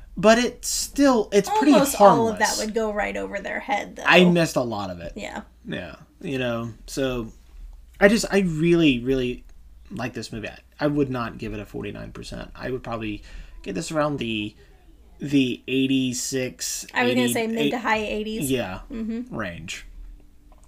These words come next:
Speaker 1: Yeah, it's just,
Speaker 2: It's finals week. This is how we're handing out grades.
Speaker 1: <laughs> Yeah, like, I, I, I really enjoyed this movie
Speaker 2: Mm-hmm.
Speaker 1: a lot. So the Rotten Tomatoes score is, it's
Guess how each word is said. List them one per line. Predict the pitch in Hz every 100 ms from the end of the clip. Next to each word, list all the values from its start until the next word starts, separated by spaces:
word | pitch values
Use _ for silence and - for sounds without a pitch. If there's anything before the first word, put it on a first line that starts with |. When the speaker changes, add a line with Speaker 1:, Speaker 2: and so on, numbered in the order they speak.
| -
Speaker 1:
Yeah, | 147
it's | 147 143
just, | 160 - - - - - - -
Speaker 2:
It's | 233 -
finals | 240 240 233 214
week. | 208 -
This | 208
is | 214
how | 226 214
we're | 214
handing | 214 196
out | 202 -
grades. | - - 180 - -
Speaker 1:
<laughs> |
Yeah, | 170 175 233 - 277 208 104 -
like, | 180 147
I, | 175 -
I, | 175 160 139 - - -
I | 180
really | 165 147 131 120
enjoyed | 110 107
this | 101 -
movie | 98 87 80 - - -
Speaker 2:
Mm-hmm. | 226 214 185
Speaker 1:
a | 107
lot. | 101 101 95 87 - _ - _ _
So | - 135 131 123
the | 127 127
Rotten | 165 208
Tomatoes | 170 165 131
score | - 120 110
is, | 107 - - - -
it's | 160 - -